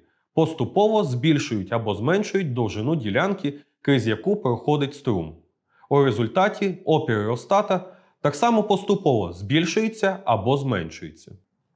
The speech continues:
Також для того, щоб з'ясувати значення опору провідника, ми, звичайно ж, можемо розрахувати його, наприклад, за допомогою закону ОМА. Але будьмо реалістами. Напевне, не всі користуються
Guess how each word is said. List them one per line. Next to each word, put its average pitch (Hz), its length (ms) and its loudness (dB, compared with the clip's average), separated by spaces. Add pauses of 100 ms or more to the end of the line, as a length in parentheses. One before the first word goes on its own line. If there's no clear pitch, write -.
(180)
Також 120 420 2
для 139 160 2
того, 123 300 0
щоб 117 220 -4
з'ясувати 151 600 2
значення 113 460 -2
опору 98 440 -4
провідника, 170 760 -2 (560)
ми, 190 160 4
звичайно 208 500 4
ж, 135 80 0
можемо 175 560 2
розрахувати 156 760 0
його, 78 340 -10 (360)
наприклад, 185 720 2
за 110 180 2
допомогою 208 600 2
закону 131 460 -2
ОМА. 85 300 -4 (520)
Але 175 220 4
будьмо 214 340 2
реалістами. 110 680 0 (500)
Напевне, 190 400 4
не 196 140 4
всі 185 260 0
користуються 190 920 0